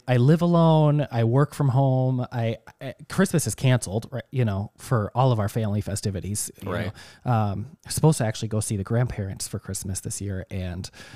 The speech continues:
Speaker 2: Mm.
Speaker 1: um, that had to be canceled.
Speaker 2: Yeah.
Speaker 1: And that's, that's really unfortunate. So, um, since we're not able to do family gatherings, and since I'm going to be alone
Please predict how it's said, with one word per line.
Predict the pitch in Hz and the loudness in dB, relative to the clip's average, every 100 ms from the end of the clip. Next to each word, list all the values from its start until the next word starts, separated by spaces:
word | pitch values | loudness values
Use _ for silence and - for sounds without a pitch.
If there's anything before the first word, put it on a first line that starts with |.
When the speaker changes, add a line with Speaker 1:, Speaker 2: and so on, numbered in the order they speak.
| 87 | -12
Speaker 2:
Mm. | 85 | -2
Speaker 1:
um, | 110 95 90 - _ | 0 0 -2 -8 _
that | 117 113 | -2 0
had | 107 | -2
to | 104 | -4
be | |
canceled. | 98 101 95 98 98 - - - | -6 -6 -4 -6 -8 -10 -20 -18
Speaker 2:
Yeah. | 160 180 | -4 2
Speaker 1:
And | 220 | 4
that's, | 269 - | 2 -2
that's | 220 254 | -2 -2
really | 269 262 | 0 0
unfortunate. | 247 254 240 120 - | 0 -2 -2 -2 -4
So, | - 135 120 - | -2 0 0 0
um, | 113 110 98 92 104 _ _ _ _ - - | 2 2 2 0 -4 _ _ _ _ -18 -6
since | - 135 | -2 0
we're | 131 | 2
not | 135 156 202 - - _ - | 4 6 4 0 -14 _ 0
able | 170 165 151 | 2 4 2
to | - | 2
do | 131 139 135 | 2 4 4
family | - 120 113 107 | 2 2 2 0
gatherings, | 104 98 92 113 147 - - - - - - | 0 -2 -4 -4 -4 -8 -12 -20 -20 -12 -2
and | 120 113 | 0 0
since | - 113 113 - - - - | 2 0 0 -4 -8 -18 -4
I'm | 127 123 113 | 2 2 2
going | 120 123 170 226 220 | 4 6 8 6 2
to | 196 | 0
be | 180 180 | 2 4
alone | 160 156 151 131 120 | 4 6 6 4 2